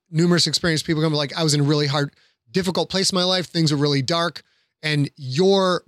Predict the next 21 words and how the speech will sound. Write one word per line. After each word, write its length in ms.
bit 160
of 200
art 240
out 240
there 460
was 360
the 100
thing 260
I 120
associated 600
with. 320
And 120
in 40
a 40
large 340
part, 280
that 260
gave 220
me 140
that 200
friend, 480